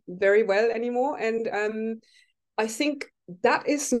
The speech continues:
new. That is historically speaking, I don't think that has been the case in the past. And then, of course, we have invasive technology, right? We have technology that really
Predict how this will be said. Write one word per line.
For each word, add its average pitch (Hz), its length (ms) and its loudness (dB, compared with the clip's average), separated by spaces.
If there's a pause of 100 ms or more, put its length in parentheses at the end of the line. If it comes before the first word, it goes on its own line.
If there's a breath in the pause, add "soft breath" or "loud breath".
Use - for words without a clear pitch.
new. 233 340 4
That 247 140 6
is 247 120 -4
historically 254 640 2
speaking, 247 880 2
I 220 80 -2
don't 233 240 6
think 240 260 -2
that 196 180 -2
has 226 440 2
been 214 280 -2
the 196 120 -2
case 220 520 4
in 190 120 -4
the 185 60 -4
past. 220 540 -2
And 240 220 4
then, 247 140 4
of 226 140 0
course, 214 440 4 (400)
we 220 140 4
have 208 420 0
invasive 196 600 0
technology, 180 720 -6 (320)
right? 180 240 0
We 196 100 4
have 196 240 0
technology 196 640 0
that 185 200 2
really 220 1160 0